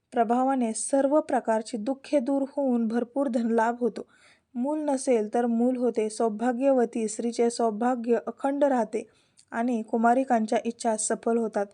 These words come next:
हे ऐकल्यावर करुणा अत्यंत आनंदित झाली. ती म्हातारीला म्हणाली, "आई, तुम्ही मला वैभवलक्ष्मी व्रताचा जो विधी सांगितलात, तो मी जरूर करीन. पण हे व्रत किती वेळा करायचे आहे आणि त्याचे उद्यापन कसे करायचे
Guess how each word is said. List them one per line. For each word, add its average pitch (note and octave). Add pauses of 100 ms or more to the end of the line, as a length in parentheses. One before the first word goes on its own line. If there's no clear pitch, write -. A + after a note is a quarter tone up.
(460)
हे C#4+
ऐकल्यावर B3
करुणा C4
अत्यंत C#4+
आनंदित A#3
झाली. A3
ती B3
म्हातारीला A#3+
म्हणाली, G#3+ (440)
"आई, C4
तुम्ही C#4+
मला C4
वैभवलक्ष्मी C4
व्रताचा B3
जो B3+
विधी A#3
सांगितलात, A3 (580)
तो C#4
मी D4+
जरूर B3+
करीन. A3 (300)
पण A3+
हे A3+
व्रत B3+ (140)
किती C4+
वेळा C#4+
करायचे C#4
आहे B3 (480)
आणि B3 (320)
त्याचे A#3
उद्यापन A#3
कसे C#4
करायचे A3